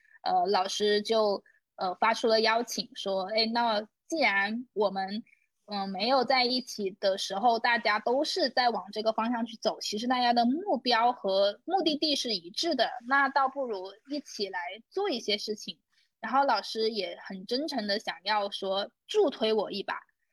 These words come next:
Speaker 1: 嗯。
Speaker 2: 呃，所以现在就是，老师也是我生命中的贵人吧，就是现在就是进入了新的阶段，就是我现在是跟老师一起在做形象力这个牌子，然后是更多的还是我在去，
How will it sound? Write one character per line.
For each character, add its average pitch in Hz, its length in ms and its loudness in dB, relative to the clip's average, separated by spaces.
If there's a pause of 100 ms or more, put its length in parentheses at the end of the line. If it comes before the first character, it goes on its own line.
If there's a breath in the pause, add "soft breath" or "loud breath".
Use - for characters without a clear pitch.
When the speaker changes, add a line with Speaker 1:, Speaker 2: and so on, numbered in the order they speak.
Speaker 1:
嗯。 269 120 8
Speaker 2:
呃， 202 220 0
所 208 140 -4
以 208 320 0 (120)
现 269 300 2
在 262 240 2
就 226 220 0
是， 202 420 -2 (380)
老 208 160 2
师 233 100 -2
也 220 100 4
是 220 120 0
我 226 120 4
生 240 160 -2
命 277 200 4
中 240 120 2
的 226 80 -2
贵 277 220 6
人 190 180 4
吧， - 280 -6
就 226 100 -2
是 240 120 2
现 277 140 4
在 269 140 4
就 262 80 0
是 254 160 -2
进 285 200 0
入 262 140 6
了 220 140 2
新 277 240 -4
的 247 100 4
阶 190 200 -4
段， - 240 -4
就 214 80 -6
是 220 100 -2
我 196 160 0
现 214 120 -6
在 220 140 -2
是 226 120 -4
跟 208 240 -6
老 190 140 -6
师 - 160 -12
一 247 100 -8
起 - 180 -12
在 208 200 0
做 208 180 -2
形 - 200 -16
象 254 200 0
力 302 180 2
这 214 160 0
个 190 200 0 (160)
牌 - 340 -6
子， 190 180 -4
然 - 200 -2
后 220 220 4 (340 loud breath)
是 220 440 4
更 294 240 2
多 247 140 6
的 240 60 4
还 214 140 0
是 247 120 0
我 233 180 0
在 226 300 2
去， 214 640 -4